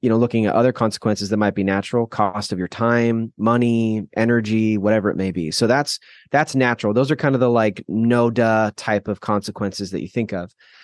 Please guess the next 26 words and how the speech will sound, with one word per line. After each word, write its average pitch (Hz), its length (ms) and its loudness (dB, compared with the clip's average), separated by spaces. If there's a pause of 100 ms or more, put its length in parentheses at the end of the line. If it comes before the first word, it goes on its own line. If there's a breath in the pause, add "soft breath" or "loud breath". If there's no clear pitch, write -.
(260 loud breath)
But 131 100 2
a 117 40 2
logical 180 360 2
consequence 131 800 0
are, 113 220 4
like, 104 200 0
reasonable, 139 800 2
necessary 123 720 2
decisions 104 1000 -2 (260)
or 107 100 0
consequences, 110 1000 -2 (320 soft breath)
uh, 107 180 2
that 110 200 0
come 117 220 -2
from 101 180 -2
this. 69 200 -6
So 113 300 2
let's 117 240 0
say 113 540 2 (200)
I 117 80 2
use 110 240 2
my 98 120 -2
smartphone 113 800 0 (280)
to 117 100 0
relapse. 107 640 0 (420 soft breath)
And 107 480 2